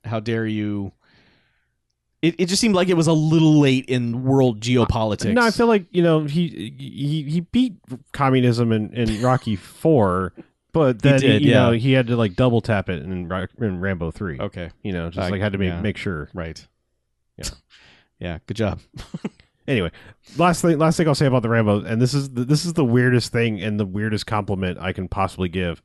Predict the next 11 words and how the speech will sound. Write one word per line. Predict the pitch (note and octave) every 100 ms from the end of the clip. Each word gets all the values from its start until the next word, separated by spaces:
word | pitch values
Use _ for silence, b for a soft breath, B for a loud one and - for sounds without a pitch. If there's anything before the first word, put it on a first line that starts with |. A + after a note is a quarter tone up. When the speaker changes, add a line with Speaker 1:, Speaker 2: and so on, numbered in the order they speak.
| -
Speaker 1:
Mm-hmm. | A#2 C#3 _ _ _ _ _ _ - _
Speaker 2:
The | A#2+ A#2 E2+
attention | G#2 - B2+ A#2 - C#3
to | G#2
continuity | - - G2+ - F#2+ G2 F2 F2 -
in | F2 E2+
those | E2
movies | E2 F2+ E2 D#2 -
is | F2 -
fucking | - _ - F#2+ - F#2 E2+
amazing. | D#2+ D#2+ D#2+ D2+ D#2 D2